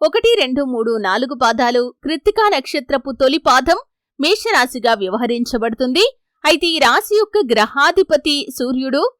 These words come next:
ఈ రాశి వారు ముఖ్యంగా జీవితంలో చాలా ఒడిదుడుకులను ఎదుర్కొంటారనే చెప్పుకోవాలి.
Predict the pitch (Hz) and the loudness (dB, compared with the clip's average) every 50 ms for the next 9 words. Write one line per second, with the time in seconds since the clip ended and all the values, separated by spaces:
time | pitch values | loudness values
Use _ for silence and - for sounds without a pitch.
0 | _ _ _ _ _ - 302 330 349 320 294 349 440 - - 415 427 359 339 330 | _ _ _ _ _ -4 -2 2 2 2 2 2 0 -2 -2 0 2 2 2 0
1 | 269 320 302 - 254 269 285 - - - 415 403 359 339 339 285 240 302 349 392 | -2 -6 -8 -6 -6 -6 -6 -6 -4 -2 -2 0 2 0 0 0 0 -2 -4 -2
2 | 427 - 440 381 339 330 330 320 - 359 285 254 320 339 381 403 381 - - 226 | -2 -2 -2 -2 -2 -4 -4 -4 0 0 2 2 2 2 2 0 0 0 0 -2
3 | 220 285 262 349 349 330 285 - 311 294 294 285 285 240 196 185 180 220 233 - | -2 0 0 -2 -4 -4 -4 -2 0 0 0 0 -2 -6 -6 -6 -4 -6 -6 -6
4 | 247 220 208 226 214 208 214 214 214 208 - - 214 - 220 - 240 226 226 226 | -6 -4 -2 0 0 0 -2 -4 -8 -10 -10 -10 -12 -10 -6 -2 0 0 0 0
5 | - | -4